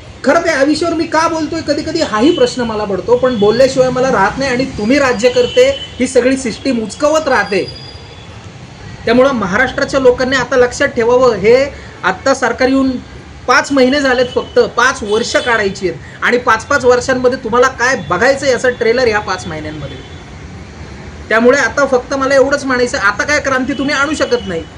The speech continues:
राहिला विषय, तुम्ही नीट व्यवस्थित मतदान केलं तर मग त्या स्थानिक स्वराज्य संस्थांच्या निवडणुका आहेत, पण इथे तुम्ही काय करताल की परत हिंदू मुस्लिमवर जाल, मला याचाही पत्ता नाही.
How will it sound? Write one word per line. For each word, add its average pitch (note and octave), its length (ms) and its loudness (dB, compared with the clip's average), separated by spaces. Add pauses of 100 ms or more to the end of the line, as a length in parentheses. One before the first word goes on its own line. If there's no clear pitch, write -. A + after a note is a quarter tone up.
(380)
राहिला G#3+ 380 2
विषय, C#4 360 2 (100)
तुम्ही C4 320 2
नीट C4+ 260 0
व्यवस्थित B3+ 420 4
मतदान B3+ 380 -2
केलं C4 320 4
तर C4 60 0
मग B3 140 2
त्या B3+ 360 0
स्थानिक A3+ 340 0
स्वराज्य A#3 340 -2
संस्थांच्या A#3+ 520 -2
निवडणुका A#3+ 440 0
आहेत, A#3+ 240 4 (640)
पण A#3 120 4
इथे C4 180 2
तुम्ही D4 180 2
काय D4 180 0
करताल C#4+ 380 -2
की D4+ 100 -4
परत C#4+ 280 2
हिंदू B3+ 200 0
मुस्लिमवर C4+ 500 0
जाल, C#4 300 0 (220)
मला A#3 180 4
याचाही C#4 340 4
पत्ता A3 340 -2
नाही. D3 140 -6